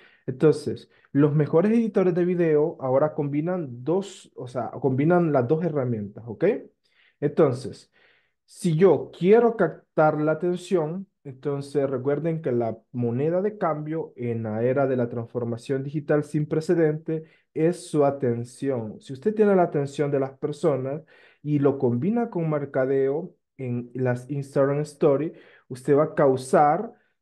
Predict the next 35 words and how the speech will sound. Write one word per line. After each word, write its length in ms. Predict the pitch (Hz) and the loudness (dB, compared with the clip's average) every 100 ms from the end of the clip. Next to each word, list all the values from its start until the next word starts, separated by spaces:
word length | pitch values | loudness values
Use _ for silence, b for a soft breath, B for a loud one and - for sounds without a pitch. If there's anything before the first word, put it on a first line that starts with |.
| _ | _
como 300 | 156 135 127 | -2 -2 -2
un 160 | 123 151 | -2 0
impacto, 840 | 170 160 160 143 123 _ - 98 - _ | -2 -4 -4 -6 -6 _ -14 -14 -16 _
¿sí? 320 | - 135 180 156 | -12 -8 -6 -4
Y 80 | 139 | 0
va 160 | 139 190 | 2 2
a 100 | - | 2
captar 680 | 151 120 - _ 160 190 226 | -2 -2 -16 _ 2 2 4
la 100 | 208 | 0
atención. 580 | 202 139 139 123 110 | 0 -6 -6 -8 -6
Recuerden 540 | 113 123 151 156 165 160 | -6 0 2 4 2 0
que 100 | 147 | 2
ahora 480 | 127 165 185 190 247 _ _ _ _ | 4 4 2 0 -8 _ _ _ _
ya 500 | - 131 156 175 214 214 | -8 2 4 4 0 -2
no 220 | 165 160 | 0 0
gana 520 | 151 151 156 180 202 202 | 0 -2 -2 -4 -8 -6
el 160 | 147 | -6
más 200 | 131 127 | -6 -8
inteligente, 840 | 139 123 135 139 143 151 156 - - | -8 -6 -4 -4 -4 -4 -6 -10 -8
no 220 | 120 135 | -2 2
gana 220 | 131 131 131 | 2 4 2
el 100 | 117 | 2
más 200 | 113 123 | -2 -6
estudiado, 840 | 120 135 127 139 151 143 113 - B B | -8 -2 2 6 6 4 0 -6 B B
gana 340 | 127 135 143 170 | 0 4 6 4
el 160 | 170 | 2
que 160 | - 147 | 2 2
mejor 600 | 131 123 127 151 180 190 | 2 -4 0 0 2 0
comunica. 720 | 175 151 143 151 156 - - b b b _ | -2 -2 -4 -6 -8 -12 -20 b b b _
Si 260 | - 143 | -4 0
usted 340 | 127 127 202 226 | 0 0 0 2
sabe 360 | 233 233 208 | 2 4 4
comunicar 680 | 208 170 156 143 - 147 139 | 2 0 2 -2 -2 -2 -2
sus 240 | 139 131 | -4 -8
ideas, 760 | 135 135 143 131 123 139 - _ | -2 2 4 2 0 -4 -12 _